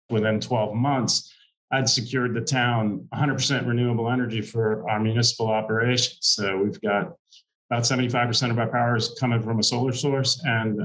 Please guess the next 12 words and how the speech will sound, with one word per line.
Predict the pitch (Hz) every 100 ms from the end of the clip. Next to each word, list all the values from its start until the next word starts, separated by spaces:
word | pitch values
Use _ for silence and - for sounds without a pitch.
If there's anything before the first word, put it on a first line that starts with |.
| - -
the |
rest | 107 113 -
of |
the | 107
twenty-five | - 117 107 113 110
percent | - 117 107
is | -
coming | 117 107
from, | - 110 107 104
uh, | 107 104 98
hydropower. | 104 139 120 107 87 87
It's, | 165 113 - -